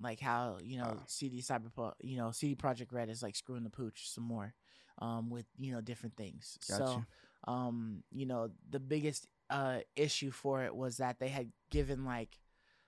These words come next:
Speaker 1: their, their huge, like, first patch or whatever, and then it ended up,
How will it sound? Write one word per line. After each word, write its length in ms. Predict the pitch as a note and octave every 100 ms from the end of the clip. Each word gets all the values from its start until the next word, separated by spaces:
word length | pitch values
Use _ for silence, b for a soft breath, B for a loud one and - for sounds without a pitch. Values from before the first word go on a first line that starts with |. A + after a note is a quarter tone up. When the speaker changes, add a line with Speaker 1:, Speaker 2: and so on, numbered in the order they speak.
| _
Speaker 1:
their, 260 | C#3+ C#3 A2
their 200 | D#3 C3
huge, 400 | - D#3 D3+ D3+
like, 160 | C3
first 340 | - D#3 D3 -
patch 360 | D#3+ C#3+ D3+
or 60 | D#3
whatever, 300 | D3+ D3+ D#3
and 140 | D#3 C3+
then 80 |
it 100 | C3
ended 200 | C3+ B2+
up, 160 | C3 A#2+